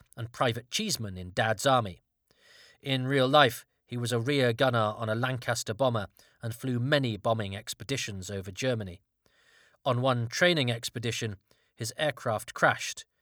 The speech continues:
and he was the lone survivor. Talfryn witnessed the cockpit go through the body of his navigator friend, and was so traumatized by this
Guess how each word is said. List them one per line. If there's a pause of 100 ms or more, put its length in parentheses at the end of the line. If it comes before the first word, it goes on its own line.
(280)
and
he (500)
was
the
lone
survivor. (840)
Talfryn (240)
witnessed
the
cockpit (360)
go
through
the
body
of
his
navigator
friend, (540)
and
was
so
traumatized
by
this